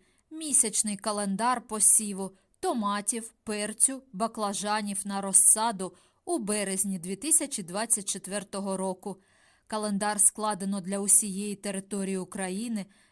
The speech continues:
за київським часом. Тож,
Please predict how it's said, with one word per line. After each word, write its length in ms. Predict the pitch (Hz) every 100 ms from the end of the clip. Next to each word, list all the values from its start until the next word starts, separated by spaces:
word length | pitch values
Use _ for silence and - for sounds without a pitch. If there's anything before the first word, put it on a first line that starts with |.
| -
за 360 | 185 - 247
київським 680 | 311 - 214 214 - - 196
часом. 600 | 196 - 185 185 - 170 - _ _ _ _ _
Тож, 400 | - 214 240 -